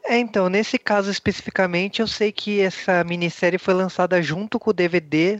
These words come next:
lá no Japão, mas pro restante do mundo eu não sei como que vai ser, se de repente essa minissérie vem junto. Eu acho muito difícil, tipo, se entrar num serviço de streaming, porque a Hulu não vai permitir, a Hulu pa-, pagou o projeto, então pode entrar em qualquer serviço. Eu acho que não, não vai funcionar assim, não.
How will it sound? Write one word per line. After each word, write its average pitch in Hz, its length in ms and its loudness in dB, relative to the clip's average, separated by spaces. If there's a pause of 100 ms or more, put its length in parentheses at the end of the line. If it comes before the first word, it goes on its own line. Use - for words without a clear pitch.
lá 180 160 2
no 190 80 2
Japão, 170 540 0
mas 143 180 0
pro 170 120 -4
restante 175 440 -2
do 170 80 -4
mundo 170 320 -2
eu 190 60 0
não 196 100 -2
sei 190 220 0
como 185 200 -4
que 190 80 -2
vai 185 200 2
ser, 160 240 0
se - 120 -8
de 143 60 -2
repente 151 400 0
essa 160 160 0
minissérie 151 640 0 (840)
vem 165 240 -2
junto. 165 480 -2
Eu 196 160 0
acho 220 240 -2
muito 240 300 -4
difícil, 202 500 -2
tipo, - 240 -4
se - 140 -2
entrar 170 240 0
num 175 100 0
serviço 170 420 -2
de 160 40 -6
streaming, 170 500 -2
porque 214 540 0 (380)
a 165 80 -6
Hulu 175 320 0
não 254 80 0
vai 269 160 0
permitir, 160 500 -2
a 147 60 2
Hulu 151 200 0
pa-, 180 140 0
pagou 170 440 0
o 185 40 -2
projeto, 165 580 0
então 254 320 -2
pode 196 240 -2
entrar 202 220 -2
em 202 80 -4
qualquer 196 260 -4
serviço. 165 600 -4
Eu 127 40 -2
acho 143 220 -2
que - 80 -10
não, 262 340 -6
não 226 160 0
vai 208 140 4
funcionar 226 480 2
assim, 240 300 -2
não. 202 320 0